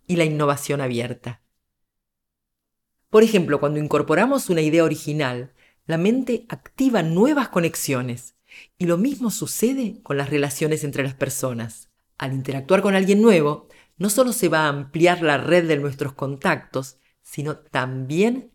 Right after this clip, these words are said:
la trama de nuestras ideas. Un ejemplo. Imaginemos un grupo de cuatro o cinco parejas que se reúnen habitualmente a cenar en casa de una de ellas.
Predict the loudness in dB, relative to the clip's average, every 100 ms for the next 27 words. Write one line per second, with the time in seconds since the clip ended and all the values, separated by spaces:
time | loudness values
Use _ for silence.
0 | -16 -10 -10 -6 -4 -2 -2 -6 -6 -8
1 | -6 -8 -6 -6 -4 -6 -8 -14 -20 _
2 | _ _ _ _ _ _ _ _ _ _
3 | _ _ _ _ _ _ _ _ _ 0
4 | 2 2 -6 -8 -10 -12 _ _ -20 -10
5 | 0 2 2 2 0 2 2 2 4 4
6 | 4 4 6 4 4 -2 0 0 0 2
7 | 2 2 -2 -2 -4 -2 0 0 0 0
8 | 0 -2 -2 -2 -2 -2 -2 -2 0 0
9 | 0 -2 -4 -2 -2 -2 -2 -2 -2 -2
10 | -2 -4 -8 -12 -14